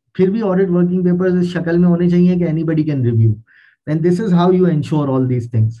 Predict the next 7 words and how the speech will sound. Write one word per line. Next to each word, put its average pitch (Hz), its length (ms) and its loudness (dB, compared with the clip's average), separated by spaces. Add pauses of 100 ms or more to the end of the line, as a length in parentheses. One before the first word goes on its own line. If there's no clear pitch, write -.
(500)
सिंबल्स 175 500 0
प्रॉपरली 170 440 0
आइडेंटिफाइड 156 720 -2
हो, 143 220 -4
सिंबल्स 147 480 -2
डिफाइंड 143 480 -2
हो, 135 320 -4